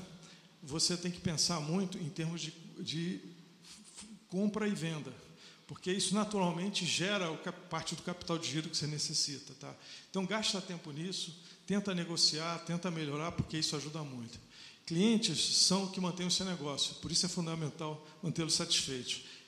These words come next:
E é uma grande verdade. Mas, por outro di-, ou por outro lado, né, existe uma coisa que é muito séria aqui. Uma vez eu vi um, um, um consultor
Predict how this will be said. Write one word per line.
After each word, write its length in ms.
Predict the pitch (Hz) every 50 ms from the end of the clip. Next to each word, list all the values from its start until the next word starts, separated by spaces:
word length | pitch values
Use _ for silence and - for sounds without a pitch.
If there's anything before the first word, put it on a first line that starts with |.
| - -
E 80 | 180
é 60 | 185 214
uma 120 | 220 208
grande 280 | 220 170 196 208 190 175
verdade. 520 | 214 220 165 147 170 151 139 135 117 113 - - - - - - - - -
Mas, 240 | 160 160 95 - -
por 220 | - - 185 180
outro 240 | 202 214 208 196 170
di-, 260 | 147 - 143 190 208 -
ou 120 | 180 175
por 160 | - - 175
outro 200 | 180 202 190 -
lado, 400 | 151 165 190 202 196 165 143 139 107 - - - - - -
né, 220 | 156 147 165 160 - - - - - - - - -
existe 360 | 156 131 160 202 185 - 185
uma 120 | 180 170 151
coisa 320 | - 180 180 185 190 190
que 160 | 185 - 190
é 120 | 196 196 196
muito 260 | 185 165 190 208 196
séria 300 | - - 170 175 175 180
aqui. 220 | 175 - - 143 143
Uma 160 | 143 143 139
vez 160 | 147 165 165
eu 80 | 185 170
vi 100 | 147 170
um, 60 | 180
um, 800 | 180 180 180 180 - 175 143 147 147 151 143 143 143 139 131 113 92 - - - - 220
um 100 | 185 139
consultor 600 | - - 165 156 - - - - - 160 190 185